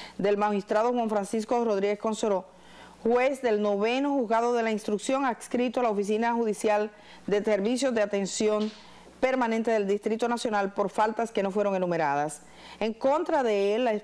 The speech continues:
la Inspectoría presidida por, ah, es que Jacinto, Jacinto Castillo Moronta, perdón, que ahorita, ah, en el otro había como una, no se entendía bien lo de la O. Jacinto Castillo Moronta, inspector general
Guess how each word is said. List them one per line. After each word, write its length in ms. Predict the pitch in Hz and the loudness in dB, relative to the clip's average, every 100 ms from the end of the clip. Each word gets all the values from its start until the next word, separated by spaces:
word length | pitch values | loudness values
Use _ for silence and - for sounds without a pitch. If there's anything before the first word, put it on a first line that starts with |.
| - | -4
la 140 | - | -2
Inspectoría 840 | 196 - 196 - 185 208 240 269 302 - - - | -2 -2 -6 -2 0 0 0 -2 -4 -12 -20 -8
presidida 500 | - 202 214 220 240 | -6 -2 0 0 0
por, 220 | 254 240 - | 0 -2 0
ah, 300 | 220 254 247 | 0 2 0
es 80 | 240 | 0
que 160 | 262 247 | -2 0
Jacinto, 560 | 214 - 240 196 170 | -2 -2 -2 0 0
Jacinto 540 | 208 208 - 302 294 294 | 0 0 0 -2 -2 -2
Castillo 440 | 262 - 226 226 | -4 -2 -2 0
Moronta, 560 | 214 165 151 151 - - - - - | 0 0 -2 -4 -6 -8 -14 -20 -4
perdón, 540 | 165 170 180 180 156 | -2 -2 -2 -2 -4
que 80 | 165 | -4
ahorita, 400 | 165 180 196 185 | -4 0 -2 -2
ah, 140 | 175 165 | -2 -2
en 120 | 170 | 0
el 100 | 170 | 0
otro 240 | 185 214 | 0 0
había 240 | 185 170 185 | 0 0 -2
como 300 | 196 156 139 | -4 -4 -4
una, 600 | 165 175 175 165 160 - - | -4 -4 -2 -4 -6 -10 -12
no 80 | |
se 120 | - 160 | -8 -4
entendía 300 | 170 165 175 | -2 -2 -2
bien 260 | 180 180 | -2 -2
lo 80 | 185 | -2
de 60 | 190 | 0
la 160 | 208 | -2
O. 120 | - - - - - - | -4 -8 -20 -20 -20 -2
Jacinto 960 | 202 214 - 277 277 285 269 302 285 | 2 2 0 0 0 0 0 0 0
Castillo 400 | - 208 - 208 | -2 -2 0 0
Moronta, 500 | 220 214 165 147 - - - - - | 0 0 -2 -2 -6 -8 -20 -14 -6
inspector 600 | 202 - 214 - 233 254 | -6 -2 -4 0 -2 0
general 520 | 247 220 190 196 | 0 2 2 2